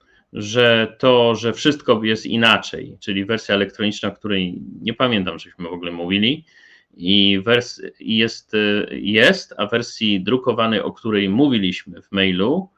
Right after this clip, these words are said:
nie ma, e, w tym, przynajmniej nie ma w tych trzech dniach, kiedy sprawdzałem.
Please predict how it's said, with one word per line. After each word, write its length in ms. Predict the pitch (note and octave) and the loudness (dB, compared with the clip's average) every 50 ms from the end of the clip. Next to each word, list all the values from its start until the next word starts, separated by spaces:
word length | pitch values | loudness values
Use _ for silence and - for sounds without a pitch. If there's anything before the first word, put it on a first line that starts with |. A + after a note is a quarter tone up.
| _ _ _ _ _ _ | _ _ _ _ _ _
nie 180 | - - A2 A2+ | -6 -2 0 2
ma, 380 | A2 G#2+ B2+ F#3 B3 C#4+ - _ _ _ _ _ _ _ - | 4 4 4 2 2 -2 -6 _ _ _ _ _ _ _ -14
e, 200 | - - F2 F2 | -12 -10 -10 -12
w 80 | - _ | -14 _
tym, 220 | _ C3+ C3 A#2 | _ 0 0 0
przynajmniej 460 | - - - C3 C3 D3 D#3+ D3+ C#3 | -4 -6 -2 0 0 2 2 2 2
nie 140 | C#3 C3+ C#3+ | 4 2 2
ma 180 | C#3+ C#3 C3 B2+ | 2 2 0 0
w 100 | - - | -2 -4
tych 200 | B2 A2 - - | -6 -6 -6 -10
trzech 280 | - - A#2+ A2 G2+ | -4 -2 -2 -2 -2
dniach, 320 | - B2 B2 A2+ G2 - - | -2 0 0 2 0 0 -4
kiedy 220 | - F#2+ F#2+ F#2 | -8 -6 -6 -8
sprawdzałem. 840 | - - _ G2+ F#2 F2 - - F2 E2 D#2+ F2+ C3 G3 C4 C4+ C4+ | -10 -6 _ -4 -4 -2 0 0 0 2 2 2 2 2 0 -2 -4